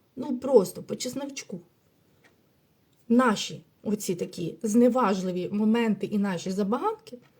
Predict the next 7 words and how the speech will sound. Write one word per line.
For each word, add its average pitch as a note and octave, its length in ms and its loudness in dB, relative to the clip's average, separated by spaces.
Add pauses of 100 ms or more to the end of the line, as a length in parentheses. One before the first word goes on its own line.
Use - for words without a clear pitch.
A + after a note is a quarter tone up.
(300)
набагато A#3 560 2
в G3 40 -4
більшій G3+ 460 2
кіль-, A4+ 360 0 (100)
кількості, - 640 4 (320)
ніж G#4+ 320 2 (100)
чоловічі. C#4+ 760 -6